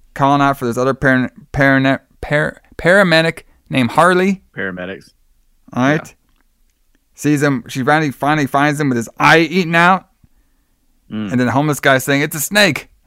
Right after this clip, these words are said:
Speaker 1: It's a snake that's doing it." It's like, "There's the snake." <laughs> So Crawford tries to attack the other paramedic. She gets away, and he gets into the ambulance, and he leaves. And they all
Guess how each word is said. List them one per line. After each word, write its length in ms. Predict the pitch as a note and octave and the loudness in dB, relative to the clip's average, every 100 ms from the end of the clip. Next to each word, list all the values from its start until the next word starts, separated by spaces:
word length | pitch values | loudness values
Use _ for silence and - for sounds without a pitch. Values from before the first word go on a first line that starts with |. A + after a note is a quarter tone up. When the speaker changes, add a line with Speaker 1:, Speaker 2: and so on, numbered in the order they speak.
| _ | _
Speaker 1:
It's 100 | _ | _
a 80 | D3+ | -12
snake 320 | D3 F3 G3+ | -8 -2 0
that's 180 | D#3+ B2+ | 2 0
doing 260 | C3+ C3+ A2+ | 2 2 0
it." 100 | A2 - - _ | -4 -10 -20 _
It's 100 | C#3 | 0
like, 120 | C#3 | 4
"There's 200 | F#3+ F#3+ | 4 4
the 100 | E3+ | 2
snake." 460 | G#3 G3+ C#3+ - - | 2 2 2 -2 -18
<laughs> 60 | _ _ _ - - _ _ _ _ | _ _ _ -20 -20 _ _ _ _
So 380 | C3+ A#2 A2+ - - - _ - - | 0 2 0 -6 -20 -20 _ -20 -6
Crawford 400 | - C#3+ C#3+ C#3+ | 2 2 2 0
tries 180 | D3 C3 | 2 0
to 120 | A#2+ | 0
attack 340 | A2+ - C#3+ C#3+ | -2 2 0 0
the 100 | B2+ | -2
other 120 | C3+ | -2
paramedic. 600 | D3 E3 E3 E3 E3 D#3 - - | 0 0 2 0 -2 -6 -18 -20
She 160 | - E3 | -2 0
gets 220 | F3+ E3 | 0 -2
away, 480 | D#3+ D#3 D#3 D#3+ _ - | 0 2 2 -2 _ -14
and 120 | B2 | -6
he 80 | A#2+ | -2
gets 240 | B2+ B2 | -2 -2
into 180 | B2 A2+ | -6 -6
the 160 | A2+ A2 | -8 -6
ambulance, 460 | A2 A2+ A2+ A#2 | -6 -6 -6 -6
and 100 | G#2 | -6
he 140 | A2 A2 | -4 -4
leaves. 400 | G2+ - - - _ _ _ _ _ _ _ - _ _ _ _ | -8 -14 -18 -20 _ _ _ _ _ _ _ -20 _ _ _ _
And 100 | - | -6
they 60 | G#2+ | -4
all 600 | A2 C3 D3 D3 C#3+ - | 2 6 6 6 2 -4